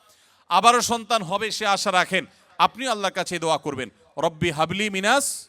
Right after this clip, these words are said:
সলিহিন।" আমার সাথে বলেন সবাই, "রব্বি হাবলি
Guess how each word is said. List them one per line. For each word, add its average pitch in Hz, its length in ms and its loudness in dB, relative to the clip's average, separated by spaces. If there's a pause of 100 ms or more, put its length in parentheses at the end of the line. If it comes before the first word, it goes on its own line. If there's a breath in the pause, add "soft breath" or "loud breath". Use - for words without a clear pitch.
সলিহিন।" 196 680 2
আমার 180 140 -10
সাথে 196 200 -6
বলেন 190 220 0
সবাই, 151 220 -6 (260 soft breath)
"রব্বি 180 340 2
হাবলি 220 500 0